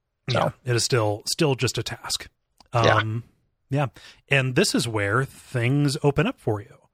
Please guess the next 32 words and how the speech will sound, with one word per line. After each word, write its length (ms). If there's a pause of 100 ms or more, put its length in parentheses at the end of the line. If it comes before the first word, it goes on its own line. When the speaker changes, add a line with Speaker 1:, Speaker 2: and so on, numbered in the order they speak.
(200)
Speaker 1:
You 100
get 140
to 220
walk 320
out 240 (100)
of 160
intensive 380
treatment 400 (420)
and 480
get 200
into 540
the 180
island 500
because 560 (340)
the, 320
um, 360
the 80
trail 320
has 120
died 280
here. 340 (320)
But 320 (100)
some 400
series 360
of 20
events 320
I 40
didn't 220
make 160
a 60
note 220
of 220